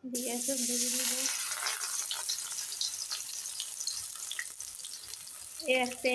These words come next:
আস্তে এখন আমার চপ ভাজাটা হইলেই শেষ। তারপর চপটা কিরকম হয়েছে আপনাদের খেয়ে দেখাবো, ভেঙে দেখাবো। আপনারা সব কে কে ধনিয়া পাতার চপ খাইছেন সবাই কমেন্টে জানাবেন।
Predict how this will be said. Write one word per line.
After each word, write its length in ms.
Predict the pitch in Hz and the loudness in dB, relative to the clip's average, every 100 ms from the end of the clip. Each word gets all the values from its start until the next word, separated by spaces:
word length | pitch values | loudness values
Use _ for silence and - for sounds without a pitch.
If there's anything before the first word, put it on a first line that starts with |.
| 254 | 2
আস্তে 220 | 254 277 | 0 0
এখন 240 | 247 254 247 | 0 4 6
আমার 200 | 240 247 - | 6 4 4
চপ 160 | 262 233 | 2 4
ভাজাটা 400 | 247 247 240 254 247 | 4 4 2 4 4
হইলেই 360 | 233 240 247 262 - - | 4 6 6 6 2 6
শেষ। 280 | 240 254 - - - - - - - - - - | 8 8 2 -8 -10 -12 -12 -12 -12 -14 -10 -6
তারপর 400 | 269 226 220 240 240 240 - | 2 2 6 6 6 4 2
চপটা 300 | 254 247 254 | 2 4 2
কিরকম 440 | 247 247 247 254 240 | 6 8 8 8 4
হয়েছে 420 | 240 254 240 254 240 | 6 6 8 6 6
আপনাদের 360 | 233 233 233 233 | 6 4 2 2
খেয়ে 260 | 233 247 233 | 6 6 6
দেখাবো, 460 | 247 240 247 240 233 240 | 6 4 4 4 4 6
ভেঙে 300 | 240 233 240 | 4 4 6
দেখাবো। 440 | 247 247 240 226 233 247 - - - - - - - - - - - - - - - - | 4 4 2 2 2 0 -4 -14 -14 -14 -20 -20 -20 -14 -14 -14 -18 -18 -18 -18 -18 -10
আপনারা 380 | 254 240 262 247 240 | -6 0 4 6 6
সব 200 | 269 262 - | 6 4 8
কে 140 | 254 247 | 8 10
কে 160 | 262 254 262 254 - - - 247 | 10 10 8 4 -10 -20 -8 6
ধনিয়া 300 | 247 240 247 | 10 10 10
পাতার 300 | 247 247 247 254 | 8 6 4 6
চপ 160 | 240 247 | 4 4
খাইছেন 540 | 247 240 226 - 254 240 | 4 4 4 4 4 4
সবাই 360 | - 233 247 247 | 2 4 6 6
কমেন্টে 460 | 247 240 240 262 | 6 4 4 4
জানাবেন। 580 | 247 254 247 247 240 233 | 6 6 6 4 4 2